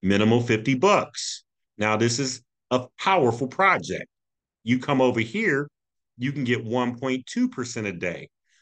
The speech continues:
but you need a thousand. But this is twenty-five calendar days, so it's a little less. They just came out with this one. It's one point six percent a day, but you need five hundred,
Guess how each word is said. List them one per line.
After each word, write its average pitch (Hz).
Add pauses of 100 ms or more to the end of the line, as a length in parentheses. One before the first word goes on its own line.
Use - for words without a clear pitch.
(100)
but 117
you 123
need 120
a 131
thousand. 151 (240)
But 104
this 120
is 127
twenty-five 170
calendar 90
days, 78
so 87
it's 87
a 95
little 107
less. 151 (540)
They 113
just 165
came 208
out 196
with 180
this 214
one. 120
It's 113
one 139 (120)
point 135
six -
percent 117
a 98
day, 92 (400)
but 117
you 123
need 127
five 117
hundred, 135